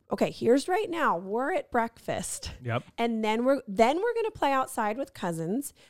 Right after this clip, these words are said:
Speaker 1: but then we're gonna come in for a nap," and, like,
Speaker 2: Mm-hmm.
Speaker 1: going through the day with her. And we both noticed that it made, like, a really big change in just, like, her attitude, her posture,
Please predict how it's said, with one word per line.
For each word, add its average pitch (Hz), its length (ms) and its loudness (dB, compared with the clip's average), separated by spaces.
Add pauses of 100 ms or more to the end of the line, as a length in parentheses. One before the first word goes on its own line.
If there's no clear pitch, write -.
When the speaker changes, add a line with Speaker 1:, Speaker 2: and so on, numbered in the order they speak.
Speaker 1:
but 240 160 -6
then 330 180 2
we're 440 120 0
gonna 427 180 0
come 403 260 2 (160)
in 262 280 2 (120)
for 233 400 4
a 226 60 0
nap," 220 340 -4 (200)
and, 220 220 4
like, 208 300 0 (160)
Speaker 2:
Mm-hmm. 113 240 -6
Speaker 1:
going 247 380 4
through 240 300 -4
the 214 100 0
day 196 220 0
with 196 180 -4
her. 190 340 -2 (380)
And 220 320 -2
we 226 220 4
both 247 280 4
noticed 180 400 -8
that 214 120 0
it 214 120 2
made, 214 220 4
like, 226 180 2
a 202 80 -2
really 220 560 2
big 226 320 6
change 202 500 2
in 196 180 0
just, 180 260 -4
like, 165 240 -2 (240)
her - 220 0
attitude, 220 600 0
her 175 120 -2
posture, 202 680 2